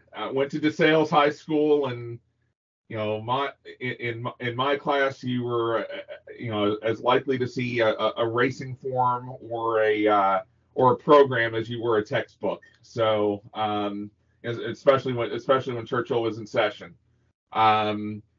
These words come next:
so, you know, I, I don't get a chance now just because of everything that I do work-wise. I don't get a chance to go as often. You know, when I'm covering, obviously I'm there.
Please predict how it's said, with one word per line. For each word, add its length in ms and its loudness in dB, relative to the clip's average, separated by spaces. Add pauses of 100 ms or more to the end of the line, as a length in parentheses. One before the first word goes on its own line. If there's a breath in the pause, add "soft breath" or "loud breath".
(400)
so, 640 2 (100)
you 80 -10
know, 120 -2
I, 280 -2
I 160 -10 (440)
don't 300 0
get 160 0
a 80 -2
chance 460 -8
now 560 0
just 160 -12
because 380 0
of 180 -4
everything 480 -4
that 100 -2
I 120 2
do 200 -6
work-wise. 640 0
I 80 -4
don't 160 -6
get 140 -10
a 40 -10
chance 260 -14
to 80 -16
go 160 6
as 60 4
often. 540 -2
You 80 -6
know, 80 -2
when 140 -4
I'm 120 -4
covering, 540 4
obviously 560 -4
I'm 180 -4
there. 280 -8